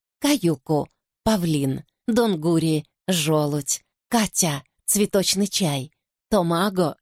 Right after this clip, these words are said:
яйцо, Конабе — кастрюлька. Встречается также много цветочных имён, но меня больше занимало, как может выглядеть гейша с кличкой "Катя".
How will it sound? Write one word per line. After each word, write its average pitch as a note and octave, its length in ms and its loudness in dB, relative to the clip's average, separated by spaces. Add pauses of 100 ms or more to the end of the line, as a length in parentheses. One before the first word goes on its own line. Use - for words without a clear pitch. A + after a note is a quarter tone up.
яйцо, F3 800 0 (200)
Конабе — F3 720 2 (220)
кастрюлька. E3+ 800 0 (340)
Встречается A#3+ 800 0
также G#3+ 380 -2
много G#3+ 500 2
цветочных A3 680 -2
имён, D#3 400 0 (460)
но G#3+ 180 2
меня G#3+ 320 2
больше G3 360 -2
занимало, G3+ 640 0 (380)
как A#3 200 -2
может G3+ 360 0
выглядеть F#3 540 0
гейша E3+ 640 -2 (200)
с - 120 0
кличкой G#3+ 640 0 (300)
"Катя". D#3+ 560 -2